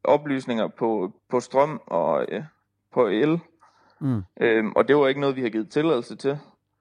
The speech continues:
Speaker 1: at de
Speaker 2: Mm.
Speaker 1: måtte hente, øh, selvom vi ville have givet dem tilladelse, hvis de har spurgt.
Speaker 2: Mm.
Speaker 1: De har hentet oplysninger fra derude, hvor jeg boede med el.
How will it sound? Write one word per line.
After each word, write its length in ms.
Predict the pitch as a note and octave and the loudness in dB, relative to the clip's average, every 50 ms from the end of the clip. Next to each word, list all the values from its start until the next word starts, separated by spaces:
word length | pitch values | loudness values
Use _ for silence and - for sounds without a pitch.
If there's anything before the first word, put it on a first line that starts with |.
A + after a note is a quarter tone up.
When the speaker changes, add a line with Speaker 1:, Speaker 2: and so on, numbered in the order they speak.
| _ _ _ _ _ - | _ _ _ _ _ -12
Speaker 1:
at 140 | - A2+ A#2+ | -12 -8 -6
de 60 | A#2 | -2
Speaker 2:
Mm. 40 | A#2 | 0
Speaker 1:
måtte 180 | A2+ A2 - C3 | 0 2 4 2
hente, 240 | C3 D3 D#3 E3 - - - - _ - - | 2 2 0 -8 -10 -14 -20 -20 _ -8 -4
øh, 340 | - F2+ D#2+ D#2 D2+ A1+ - - - - _ _ _ - | -2 0 0 0 -2 -4 -8 -12 -14 -18 _ _ _ -20
selvom 280 | - - - C3+ B2+ A2+ | -6 0 0 0 2 2
vi 100 | A2 A2 | 0 0
ville 200 | G#2+ B2 C#3 D3 | 2 2 0 0
have 120 | D3 C#3+ | 0 -2
givet 160 | - - A#2 G#2+ | 0 0 -2 -2
dem 80 | A#2 | 0
tilladelse, 440 | - - C3 B2+ A#2+ G#2 A2 - G#2+ | 0 2 4 4 4 2 2 -2 -2
hvis 140 | G#2 G#2+ G#2+ - | -2 -2 -4 -2
de 80 | - A#2 | 0 0
har 80 | G#2+ A2 | 0 2
spurgt. 360 | - - D3 C#3+ C3 - - - - - | 2 2 2 2 2 0 -4 -16 -12 -6
Speaker 2:
Mm. 240 | - C3 B2 G#2+ G2 - _ _ _ - _ _ _ _ - - - _ - - | -2 -2 -2 -2 -4 -8 _ _ _ -20 _ _ _ _ -20 -20 -20 _ -2 2
Speaker 1:
De 60 | A#2+ | 2
har 60 | A#2+ | 4
hentet 240 | A#2+ A#2 A2+ - - | 4 4 4 4 4
oplysninger 460 | B2 C3+ C3+ B2+ B2 - A#2+ G#2+ A2 | 4 2 2 -2 -2 -2 -2 -2 0
fra 100 | - - | 2 4
derude, 280 | B2+ A#2+ A#2 A#2+ B2 A#2 | 4 6 6 4 2 2
hvor 120 | A#2 A2 | 4 4
jeg 160 | G#2 G2+ G#2+ | 4 2 2
boede 300 | - C3 C#3 D3+ D#3+ D#3 D#3 | 2 2 2 2 2 2 0
med 140 | B2 A2+ G2+ | 0 0 2
el. 240 | D#2+ B2 C3+ D3 | 2 2 0 0